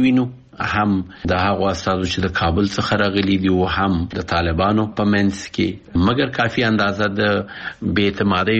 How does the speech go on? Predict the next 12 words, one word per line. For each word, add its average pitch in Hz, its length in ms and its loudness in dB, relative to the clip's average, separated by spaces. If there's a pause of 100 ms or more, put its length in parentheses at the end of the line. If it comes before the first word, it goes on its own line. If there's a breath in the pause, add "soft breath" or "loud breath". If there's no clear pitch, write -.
(140)
فضا 101 260 2 (160)
هم 143 160 2 (480)
ده. 95 80 2 (400)
نو 95 160 2
د 98 40 2 (100)
دې 104 120 2 (160)
بې 95 140 2
اعتمادۍ 92 480 0
د 95 120 -2
فضا 90 300 0 (560 loud breath)
د - 40 -4 (120)
راوتلو 107 420 2